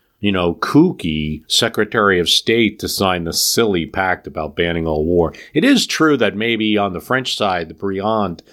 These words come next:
was looking to get a Nobel Prize that actually he wouldn't get. Kellogg would get it. But, um, on the American side, they were pretty straight about what they were doing here. Build up the defense,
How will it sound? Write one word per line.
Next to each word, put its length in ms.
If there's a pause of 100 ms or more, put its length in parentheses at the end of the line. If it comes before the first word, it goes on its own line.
(280)
was 240
looking 220
to 60
get 160
a 40
Nobel 440
Prize 580
that 180 (140)
actually 400
he 100
wouldn't 420
get. 380 (220)
Kellogg 420
would 140
get 220
it. 200 (480)
But, 300
um, 400
on 120
the 100
American 440
side, 320
they 60
were 80
pretty 920
straight 480
about 260
what 160
they 100
were 120
doing 320
here. 160
Build 320
up 100
the 80
defense, 720